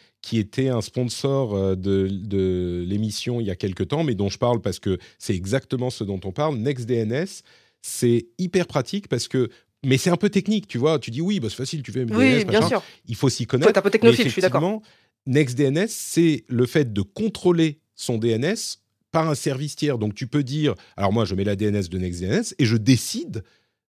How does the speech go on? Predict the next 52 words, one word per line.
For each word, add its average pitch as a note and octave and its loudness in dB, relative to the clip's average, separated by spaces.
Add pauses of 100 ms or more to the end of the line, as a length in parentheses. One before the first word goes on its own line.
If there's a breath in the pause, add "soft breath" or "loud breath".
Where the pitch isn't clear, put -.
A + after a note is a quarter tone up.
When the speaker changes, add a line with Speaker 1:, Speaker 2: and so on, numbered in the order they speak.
(120)
Speaker 1:
ce - -2
qui F3+ -2
va C3 2
retourner G#2 0
un F2+ -2
résultat, F2+ 0
ce F3 -2
qui B2+ -2
va A2+ 2
rediriger G2+ 0
vers F#2+ -4
quelque F#2 -6
chose. » G3+ -4
Speaker 2:
Oui. F3 -10
Speaker 1:
C'est, G2 -8
c'est G2 -8
hyper A#2+ -6
pratique, C#3+ -6
c'est - -6
hyper F2+ -4
bien E2+ -8
fait, D#3+ -4 (320 soft breath)
mais F2+ -8
c'est - -6
un D#2 -6
peu B2 -4
technique, A2+ -6
effectivement. G2+ -6
Les, C3 2
les C#3+ 2
gens F#3+ 2
qui G3 -6
nous B2+ 0
Speaker 2:
Oui. G#3+ 2
Speaker 1:
écoutent, D3 -4
peut-être, C3 0
auront, A2 -2 (380 soft breath)
euh, F#2+ 0
les F#2+ -2
connaissances G#2 -4
pour F2+ -8
gérer E2 -6
ça. E3+ -10 (340 loud breath)
Mais C#3 6
d'une F3 2
manière E3 0
générale, D3+ 2
ce - -10
que B2 -2
je G#2 -4
dirais, G#2+ -2
c'est C3+ -4